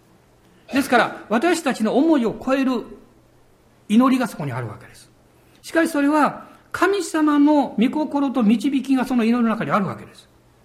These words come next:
あなたが威厳で祈るときに、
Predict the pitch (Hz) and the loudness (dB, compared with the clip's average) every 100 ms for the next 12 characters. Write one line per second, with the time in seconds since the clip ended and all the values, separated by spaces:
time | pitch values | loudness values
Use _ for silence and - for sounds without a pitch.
0 | _ _ _ _ _ _ _ _ 262 349 | _ _ _ _ _ _ _ _ -2 0
1 | 330 294 - 269 381 392 208 170 170 143 | 0 0 2 4 4 2 0 0 -2 -4
2 | 131 120 160 202 202 | -8 -4 -2 -2 -6